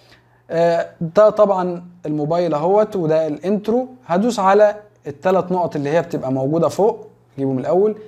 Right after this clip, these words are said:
بيبقى فيه تلات نقط هنا كده، هدوس عليهم هيجيب لي حاجة اسمها التفاصيل. لو ضغطت على كلمة التفاصيل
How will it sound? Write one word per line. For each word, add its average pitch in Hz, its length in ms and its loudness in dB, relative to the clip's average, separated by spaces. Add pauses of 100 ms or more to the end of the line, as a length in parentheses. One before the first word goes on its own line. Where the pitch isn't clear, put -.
(160)
بيبقى 147 240 -2
فيه 196 120 0
تلات 185 340 2
نقط 165 280 -2
هنا 170 160 -2
كده، 190 240 0
هدوس 170 340 -4
عليهم 196 420 2 (300)
هيجيب 208 260 2
لي 202 60 -2
حاجة 196 180 -2
اسمها 185 240 -2
التفاصيل. 131 580 -6
لو 139 120 0
ضغطت 180 320 0
على 160 180 0
كلمة 180 280 -2
التفاصيل 175 600 -4